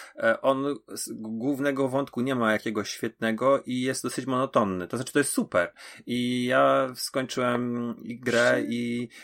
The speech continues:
Speaker 1: i wszystkie dodatki, ale on jest monotonny. Tak na, na,
Speaker 2: Znaczy,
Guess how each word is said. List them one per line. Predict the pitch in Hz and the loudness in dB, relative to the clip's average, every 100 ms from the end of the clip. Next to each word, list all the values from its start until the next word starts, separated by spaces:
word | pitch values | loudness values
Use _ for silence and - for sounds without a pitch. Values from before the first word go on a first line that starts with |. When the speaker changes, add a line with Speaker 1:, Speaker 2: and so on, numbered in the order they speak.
| - | -8
Speaker 1:
i | 123 | -6
wszystkie | - 135 127 | -4 -2 0
dodatki, | 123 120 117 165 160 | 4 2 2 0 2
ale | 139 139 143 143 | 4 6 6 4
on | 160 185 | 0 -2
jest | 214 | -2
monotonny. | 240 285 - 95 95 95 | -2 0 0 0 -2 -8
Tak | 117 | -8
na, | 135 - | -8 -8
na, | - - | -10 -8
Speaker 2:
Znaczy, | 147 | -8